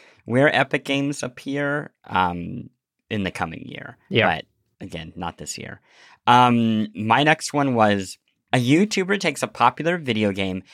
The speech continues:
Speaker 1: and adapts it into a video that gets over a hundred million views. And as far as I can tell, this didn't happen,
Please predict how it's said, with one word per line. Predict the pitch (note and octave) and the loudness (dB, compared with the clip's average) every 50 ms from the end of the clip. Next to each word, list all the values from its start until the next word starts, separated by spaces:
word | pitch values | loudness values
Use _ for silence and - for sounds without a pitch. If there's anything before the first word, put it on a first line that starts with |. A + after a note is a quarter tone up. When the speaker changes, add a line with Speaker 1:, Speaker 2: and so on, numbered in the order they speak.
| - _ _ _ | -20 _ _ _
Speaker 1:
and | - B2 A#2+ A2 | 0 0 2 0
adapts | G#2+ F#2+ A2 G#2+ A2+ C3 B2+ - - | 0 0 2 2 2 2 2 -2 -6
it | D#3 D3 - - - | -6 -6 -6 -8 -6
into | A2+ A#2+ C3 - D#3 D#3 | -4 -4 -4 -2 -2 -2
a | D#3 D3 | -2 -2
video | C3+ A2+ B2+ B2+ A#2+ A2 G#2 G2+ F#2+ F#2 F2+ F2+ F#2+ F#2+ - _ _ - | -2 -2 0 0 0 0 -2 -2 -2 -2 -4 -6 -6 -8 -10 _ _ -8
that | G#2+ F#2+ - | -8 -6 -4
gets | A#2 G2 - - - | -6 -6 -6 -6 -6
over | A2+ A2+ A2 G2+ G#2 G2 | -4 -4 -2 -2 0 0
a | F#2 | 0
hundred | F2 - - B2+ B2+ B2+ B2 B2 A#2 | -2 -2 -4 -2 -2 0 -2 -2 -2
million | A2 G#2 G#2 G#2 G2+ F#2+ F#2 F2 | -2 -2 -2 0 -2 -4 -4 -6
views. | - - - - - - - - - - _ _ _ _ _ _ _ _ _ _ - | -10 -14 -16 -16 -18 -20 -20 -20 -20 -20 _ _ _ _ _ _ _ _ _ _ -4
And | A3+ A3 A#3+ | -2 0 0
as | D#4+ D4+ - | 0 -2 0
far | - - - - A3 | 0 2 4 4 4
as | F#3 D#3+ | 4 2
I | D#3+ - | 0 0
can | C#3 - C#3+ C3 | 0 -4 -6 -4
tell, | - B2+ A2+ G#2 G2+ F#2+ F2+ - _ _ _ _ _ _ | 2 4 4 4 4 4 0 -4 _ _ _ _ _ _
this | - A#2 A#2+ A#2 G#2+ - - _ _ _ _ _ _ _ _ - | -6 -2 0 0 -2 -2 -8 _ _ _ _ _ _ _ _ 0
didn't | C#3 C#3+ C#3 E3+ - - | 0 0 0 0 -4 -10
happen, | - - A#2+ G2+ F2 - - - - C#3 G3 G#3 | -4 0 0 0 0 0 -6 -10 -8 -8 -10 -10